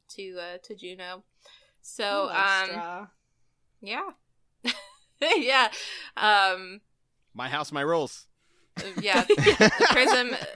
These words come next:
Speaker 1: Prism probably, uh, uh, Pr-, uh, Prism probably, like, wouldn't tell you unless you, like, specifically asked. Um, but yeah, sure, that information would be recorded.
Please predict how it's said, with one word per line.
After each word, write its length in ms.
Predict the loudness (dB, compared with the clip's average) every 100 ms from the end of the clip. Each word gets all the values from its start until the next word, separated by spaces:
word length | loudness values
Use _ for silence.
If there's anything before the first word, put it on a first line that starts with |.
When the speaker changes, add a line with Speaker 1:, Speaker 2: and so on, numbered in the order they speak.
| -16 -18 -20 -20 _ _
Speaker 1:
Prism 340 | -2 0 0
probably, 480 | 2 4 4 2 0
uh, 120 | 0 0
uh, 180 | -2 -6
Pr-, 60 | -6
uh, 220 | -6 -8 -6
Prism 320 | -6 -4 -4
probably, 640 | 0 0 0 -4 -6 -4
like, 320 | -2 -2 -4 -6
wouldn't 420 | -8 -4 -4 -6
tell 220 | -6 -4
you 160 | -4 -6
unless 380 | -8 -8 -10 -10
you, 100 | -10
like, 160 | -10
specifically 680 | -12 -14 -14 -12 -12 -12 -12 -8
asked. 580 | -6 -4 -6 -8 -18 _ _ _ _ -4
Um, 540 | 0 2 0 -6 -16 -20 _
but 460 | -12 -4 -4 -4 -6
yeah, 200 | -6 -4
sure, 200 | -6 -8
that 180 | -6 -8
information 420 | -8 -14 -16 -16
would 60 | -18
be 100 | -18
recorded. 520 | -16 -14 -14 -16 -18